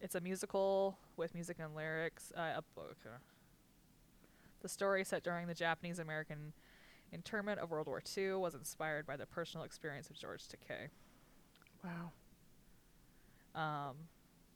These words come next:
Speaker 1: it follows them in the years following the attack on Pearl Harbor, as they are forced to leave their farm in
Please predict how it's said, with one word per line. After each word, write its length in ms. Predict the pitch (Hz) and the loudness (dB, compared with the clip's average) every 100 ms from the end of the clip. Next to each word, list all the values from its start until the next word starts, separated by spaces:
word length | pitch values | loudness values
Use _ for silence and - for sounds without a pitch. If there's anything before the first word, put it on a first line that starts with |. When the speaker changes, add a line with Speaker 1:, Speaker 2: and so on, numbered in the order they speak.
| - - - - - - | -20 -20 -20 -20 -16 -6
Speaker 1:
it 100 | 185 | -2
follows 280 | 170 170 170 | 4 4 2
them 140 | 170 | -2
in 80 | 160 | -4
the 80 | 156 | -2
years 600 | 156 156 165 165 - - - - | 0 2 2 0 -6 -8 -6 2
following 600 | 160 160 160 156 156 160 - | 2 2 0 -4 -6 -10 -6
the 100 | 160 | -4
attack 300 | 143 156 147 | -2 0 0
on 80 | 131 - | -2 -4
Pearl 160 | 147 151 | -4 0
Harbor, 500 | 185 185 190 190 - | 2 2 4 4 2
as 140 | 160 | 0
they 80 | 147 | 0
are 80 | 143 | -2
forced 340 | - 147 - - | -2 -4 -4 -4
to 60 | |
leave 180 | 147 147 | -4 -2
their 140 | 143 | -4
farm 460 | 143 156 151 151 147 - | -2 -2 0 -2 -4 -6
in 360 | 131 139 139 | -6 -4 -8